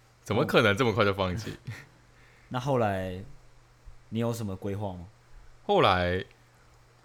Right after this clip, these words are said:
Speaker 1: 其实我们后来又组建了一个作战团队，不晓得你还记不，记不记得？
Speaker 2: <laughs> 对，我们后来组成了一个这个作战计划指挥中心。
Speaker 1: 没错。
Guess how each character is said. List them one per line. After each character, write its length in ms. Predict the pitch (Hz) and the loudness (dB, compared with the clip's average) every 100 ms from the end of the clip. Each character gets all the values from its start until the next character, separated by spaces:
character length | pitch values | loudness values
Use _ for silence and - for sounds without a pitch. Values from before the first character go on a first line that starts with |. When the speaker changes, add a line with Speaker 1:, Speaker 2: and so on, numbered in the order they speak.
| - | -18
Speaker 1:
其 140 | - | -10
实 100 | 107 | -2
我 80 | 123 | 0
们 80 | 98 | 2
后 100 | 131 | 2
来 120 | 110 | 4
又 100 | 104 | 2
组 180 | 113 101 | 0 -4
建 180 | 87 107 | -4 -4
了 60 | |
一 40 | 101 | -4
个 220 | 98 - - - | -6 -8 -12 -18
作 260 | - 180 117 | -4 -2 0
战 220 | - 123 | 2 2
团 240 | 98 90 82 | 2 -2 -2
队， 160 | 98 | -4
不 120 | 85 95 | -4 -4
晓 120 | 92 | -4
得 40 | |
你 80 | 87 | -4
还 80 | 85 | -8
记 140 | 85 | -10
不， 100 | - - - | -12 -14 -6
记 120 | - | -2
不 120 | 120 | 0
记 80 | 143 | 0
得？ 240 | 127 135 110 | 0 -4 -6
Speaker 2:
<laughs> 160 | - - | -14 -6
对， 300 | 113 101 80 - - | -4 -4 -8 -18 -12
我 100 | 113 | -8
们 120 | 117 | -4
后 180 | 156 143 | -2 0
来 140 | 123 | 0
组 200 | 120 110 | -2 -6
成 200 | 104 104 | -4 -4
了 100 | 104 | -4
一 100 | 113 | -2
个 400 | 113 113 107 107 - - - _ _ _ _ _ | 0 0 0 -6 -12 -20 -20 _ _ _ _ _
这 80 | 110 | -16
个 380 | 101 92 92 104 - | -12 -10 -12 -14 -10
作 200 | - 147 | -2 0
战 200 | 123 131 | 2 0
计 200 | 117 123 | 0 -4
划 280 | 110 110 92 104 - _ _ _ | -4 -4 -8 -16 -20 _ _ _
指 120 | 104 | -8
挥 160 | 107 110 | -4 -2
中 180 | 107 95 | -4 -8
心。 140 | 92 - | -12 -6
Speaker 1:
没 140 | 90 | -4
错。 320 | - 98 90 | -2 -2 -2